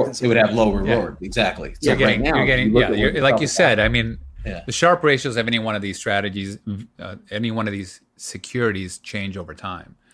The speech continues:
Speaker 2: Mm-hmm.
Speaker 3: Right now, the highest Sharpe ratio is in the top left here, right?
Speaker 2: Yeah,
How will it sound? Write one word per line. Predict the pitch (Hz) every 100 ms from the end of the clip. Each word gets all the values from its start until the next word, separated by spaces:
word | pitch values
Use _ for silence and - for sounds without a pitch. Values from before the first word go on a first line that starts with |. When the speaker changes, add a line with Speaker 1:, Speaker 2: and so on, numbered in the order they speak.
| _
Speaker 2:
Mm-hmm. | 123 107 110 110
Speaker 3:
Right | 113 117
now, | 113 107 107 107
the | 101
highest | - 104 104
Sharpe | - 107 101
ratio | 98 92 - 95
is | 92 92
in | 90
the |
top | - 92 90
left | 92 85 -
here, | - - _ _
right? | 90 107 -
Speaker 2:
Yeah, | 87